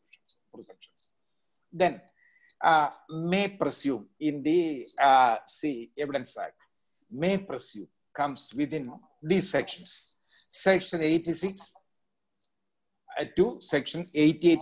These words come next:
capital A, section ninety, section ninety capital A,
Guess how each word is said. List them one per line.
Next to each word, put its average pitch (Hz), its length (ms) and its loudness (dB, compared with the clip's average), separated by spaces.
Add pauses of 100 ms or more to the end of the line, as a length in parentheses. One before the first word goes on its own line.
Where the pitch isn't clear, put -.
capital 117 480 -2
A, 110 260 -4 (1300)
section 156 560 0
ninety, 160 720 0 (960)
section 160 500 -2
ninety 180 500 -2
capital 143 600 0
A, 175 200 -2